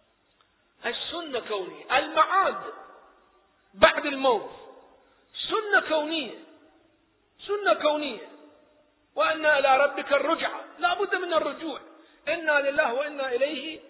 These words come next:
راجعون"، هذه السنة كونية ما تتخلف. واحدة من السنن الكونية انتصار الحق. ممكن هذه السنة الكونية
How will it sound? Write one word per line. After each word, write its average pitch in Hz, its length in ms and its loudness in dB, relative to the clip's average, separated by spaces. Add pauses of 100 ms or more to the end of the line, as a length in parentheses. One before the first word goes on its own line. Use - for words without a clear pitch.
(640)
راجعون"، 320 640 -2
هذه 349 180 -2
السنة 359 420 -4
كونية 285 500 -2
ما 320 120 -8
تتخلف. 247 560 -12 (1900)
واحدة 370 540 4
من 370 140 -4
السنن 349 420 -8
الكونية 311 640 -8
انتصار 220 500 -4
الحق. - 340 -12 (880)
ممكن 320 400 -10
هذه 269 220 -10
السنة 262 300 -12
الكونية 233 640 -10